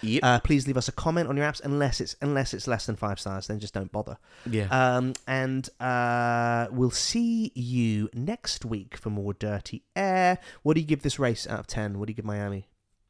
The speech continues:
Speaker 1: Um, it's all just threes.
Speaker 2: Oh, I'm giving it a five.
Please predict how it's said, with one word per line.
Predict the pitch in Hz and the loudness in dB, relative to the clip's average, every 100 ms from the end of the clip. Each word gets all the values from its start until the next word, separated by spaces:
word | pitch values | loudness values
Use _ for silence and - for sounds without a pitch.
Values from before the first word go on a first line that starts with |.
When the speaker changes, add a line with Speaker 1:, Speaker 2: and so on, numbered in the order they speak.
| _ _ - | _ _ -6
Speaker 1:
Um, | 104 101 101 101 98 101 | 0 2 2 0 -2 -4
it's | - - | -8 -4
all | 131 | -2
just | 101 95 - _ - | -2 -6 -10 _ -20
threes. | - - - 104 110 143 151 - _ - - | -20 -20 -6 -2 -2 -2 -8 -14 _ -10 -2
Speaker 2:
Oh, | |
I'm | 202 | -2
giving | 208 226 | 0 -4
it | 127 | -4
a | |
five. | - 165 113 - | -4 -4 -4 -8